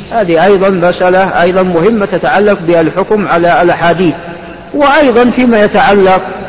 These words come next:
بالغرابة وما شابه ذلك، هذه قضايا وقع فيها اختلاف. وأيضا ينبغي الانتباه عندما يقال أن بين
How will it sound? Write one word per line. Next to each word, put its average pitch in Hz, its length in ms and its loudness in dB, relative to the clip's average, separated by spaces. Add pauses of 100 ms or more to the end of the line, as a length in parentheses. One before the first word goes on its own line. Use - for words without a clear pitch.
(240)
بالغرابة 175 840 2
وما 170 260 -2
شابه 180 420 0
ذلك، 226 280 2
هذه 233 380 0
قضايا 226 640 2 (400)
وقع 196 320 0
فيها 190 260 -2
اختلاف. 170 400 0 (360)
وأيضا 214 420 2
ينبغي 233 400 4
الانتباه 160 640 2 (440)
عندما 180 400 0
يقال 208 340 2
أن 160 560 0
بين 208 460 2